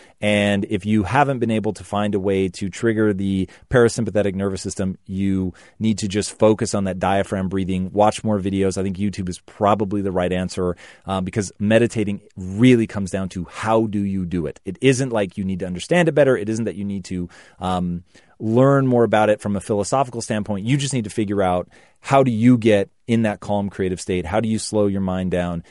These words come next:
How do you control your breathing? How do you focus on the breath?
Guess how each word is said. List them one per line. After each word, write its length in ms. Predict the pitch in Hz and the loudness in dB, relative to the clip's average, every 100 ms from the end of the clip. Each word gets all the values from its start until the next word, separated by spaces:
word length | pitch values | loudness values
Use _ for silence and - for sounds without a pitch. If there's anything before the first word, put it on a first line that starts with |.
| _ - | _ -2
How 180 | 110 | 0
do 80 | 113 | 0
you 520 | 107 107 104 101 98 - | 2 2 2 2 -2 -4
control 420 | 107 101 107 104 | -6 0 2 2
your 120 | 101 | 0
breathing? 440 | 85 101 98 95 92 | -4 -6 -6 -4 -6
How 160 | 90 | -6
do 60 | 104 | -4
you 80 | 101 | -4
focus 380 | - 104 - 101 | 2 2 2 -4
on 100 | 98 | -6
the 60 | |
breath? 440 | 87 101 92 90 | -4 -4 -2 -4